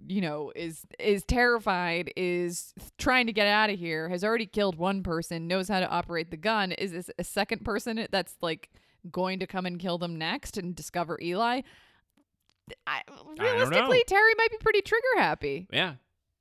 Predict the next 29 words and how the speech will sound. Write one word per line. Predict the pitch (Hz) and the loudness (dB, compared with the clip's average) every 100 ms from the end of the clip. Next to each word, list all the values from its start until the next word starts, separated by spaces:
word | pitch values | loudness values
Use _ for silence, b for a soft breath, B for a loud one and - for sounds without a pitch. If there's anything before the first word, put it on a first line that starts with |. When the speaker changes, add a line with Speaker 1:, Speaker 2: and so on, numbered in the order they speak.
| - | -2
Speaker 2:
Good | 147 143 | -2 0
thing | 165 160 | -2 0
she | 160 | -2
didn't | 165 156 117 | -2 -2 -2
do | 143 208 | 2 2
it. | - _ _ _ _ _ - | 0 _ _ _ _ _ -12
Speaker 1:
Yeah. | - 139 | -4 -2
Speaker 2:
Otherwise, | 143 139 123 | -2 -2 -4
it'd | 127 | -6
be | 127 | -6
a | |
very | 113 156 190 | -2 0 -2
short | - 120 98 - | -4 -8 -8 -8
show. | 101 95 101 160 - | -8 -8 -12 -16 -8
Uh, | 110 110 110 113 117 | -4 0 0 0 -2
so | 139 127 | -2 -2
it's | 123 | -2
an | 143 | 0
emotional | 185 233 220 208 185 | 2 2 -2 -4 -4
reunion | 135 127 120 113 110 107 107 113 - | -4 -4 -2 -2 -4 -6 -6 -10 -12
as | 107 104 101 | -8 -6 -8
the | - | -10
Bowers | - 113 113 120 110 | -4 -2 0 -2 -4
hug | 113 113 | -4 -4
it | 107 | -2
out. | 104 101 98 - | -2 -2 -4 -4
At | 123 | -2
eleven | 123 143 180 196 185 | -2 -2 -2 -4 -10
twenty-eight, | - 175 175 180 185 | -6 -4 -2 2 2